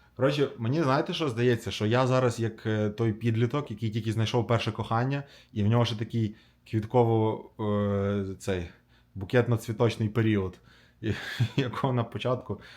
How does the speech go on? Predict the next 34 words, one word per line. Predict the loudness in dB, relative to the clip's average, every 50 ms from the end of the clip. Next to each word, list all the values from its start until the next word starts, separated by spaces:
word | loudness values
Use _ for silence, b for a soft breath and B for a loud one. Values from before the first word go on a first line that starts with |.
| B B B
всього | -12 -2 2 2 4 4 2
таке, | 0 -2 -2 0 0 0 0
знаєте, | 0 -2 -2 -2 -2 -2 -4
таке. | -4 -6 -8 -6 -2
Я | 0 2 2
навіть, | 4 4 2 2 0 B B B B B B B B B _
я | 0 2 4
навіть | 4 4 2 0
не | 0 0
хочу | 0 -2 -2 0
ніде | 0 0 2 2
йти | 2 2 2 2 2
зараз | 2 2 0 -2
працювати. | -2 -4 -4 -2 -2 -2 -2 0 -2 -2 -4 -8 -14 B B B B B
Хоча | -2 0 2 4
мені | 6 4 4
треба, | 4 4 4 4 4 4
в |
мене | 2 2 2 2 0 -2 -4
взагалі | -6 -4 -2 0 0 0 0
біда | -2 -6 -2 0 0 0 0
зараз | 0 -4 -4 -6
з | -6
грошима. | -8 -6 -6 -4 -4 -4 -6 -8 B B B B B B B B B B -4
Мені | -2 0 0
треба | 2 4 2 2
йти | 2 2 0
працювати | -2 -2 -4 -2 -2 0 2 2 2 2 -2
срочно, | -4 -4 -4 -4 -2 -2
мені | -4 -2
треба | -2 0 0 0
йти | 0 0
щось | -2 -2 -4 -4 -2
робити. | -2 -2 0 0 0 0 0 -2 -6